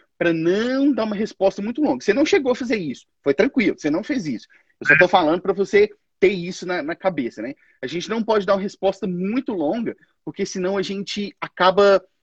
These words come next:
com um problema nas mãos. O que que é esse problema?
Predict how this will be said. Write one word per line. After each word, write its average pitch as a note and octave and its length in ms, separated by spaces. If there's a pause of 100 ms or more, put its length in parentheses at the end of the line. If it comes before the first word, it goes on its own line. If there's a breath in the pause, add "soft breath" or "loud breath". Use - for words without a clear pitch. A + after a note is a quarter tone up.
(160)
com - 200
um F#3+ 100
problema F#3+ 480
nas G3 260
mãos. C3 300
O - 40
que G#3 120
que - 80
é A3+ 40
esse G#3 120
problema? C#3 460